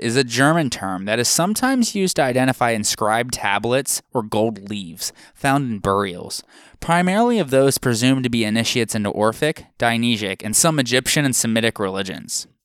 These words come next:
The term may be roughly translated in English as a passport for the dead. The so-called Orphic prayer tablets are perhaps the best-known example of these,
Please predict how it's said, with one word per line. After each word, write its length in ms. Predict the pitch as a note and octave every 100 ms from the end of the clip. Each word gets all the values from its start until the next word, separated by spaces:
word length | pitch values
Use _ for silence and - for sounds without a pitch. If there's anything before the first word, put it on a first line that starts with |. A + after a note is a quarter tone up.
| _
The 100 | D3
term 340 | - - F#3+ A#3
may 160 | C4+
be 160 | A3 E3+
roughly 380 | C3 C3 - C#3
translated 640 | - A#2 G#2+ G#2+ G2+ F#2+
in 160 | - A2
English 480 | A#2 A2 F#2+ - -
as 140 | A#2+
a 60 | -
passport 640 | - - C3+ C#3 - C#3+ -
for 180 | B2+
the 140 | A2 F#2
dead. 460 | F#2+ F#2+ C2 - - _ _ _ _ _ _ -
The 100 | -
so-called 560 | C3 F#3 G#3+ A#3+ G#3 F3
Orphic 440 | C#3+ D#3 - E3 -
prayer 340 | B2+ A#2+ B2
tablets 580 | - F#2+ F#2 F#2 F2 -
are 100 | A2
perhaps 480 | - C#3+ D3+ D3 C3+
the 80 | A2
best-known 520 | A2+ A2+ - B2 A2
example 480 | G2 G#2 G2+ A2 F2+
of 120 | -
these, 400 | A#1 - -